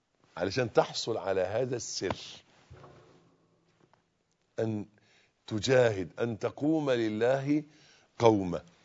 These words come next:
وهذه المجاهدة بذل المجهود، بذل المجهود.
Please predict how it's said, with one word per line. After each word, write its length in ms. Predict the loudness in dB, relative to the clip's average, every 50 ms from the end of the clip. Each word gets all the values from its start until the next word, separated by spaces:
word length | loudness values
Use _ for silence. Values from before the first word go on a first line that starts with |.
| _ _
وهذه 480 | -4 -2 4 6 6 6 6 4 2 0
المجاهدة 680 | 2 2 0 2 2 4 4 4 4 4 4 4 2 2 -2 -20 _ _ _ _ _ _ _ _ _ _
بذل 600 | -12 -10 2 8 10 10 10 8 6 2 2 4
المجهود، 680 | 4 4 4 2 0 0 0 -2 -2 -2 -4 -6 -12 -20 -20 -20 _ _ _ _ _ _ _ _ _ _ _ _ _ _ _ _ _ _ _ _ _ _ _ _ _ _ _ _ _ _ _ _ _ _ _ _ _ _ _ _ _ _ _ _ _ _ _ _ _ _ _ _ _ _ _ _ _ _ -10
بذل 400 | 0 6 6 8 8 8 6 4
المجهود. 460 | 4 4 4 0 -2 -2 -2 -4 -4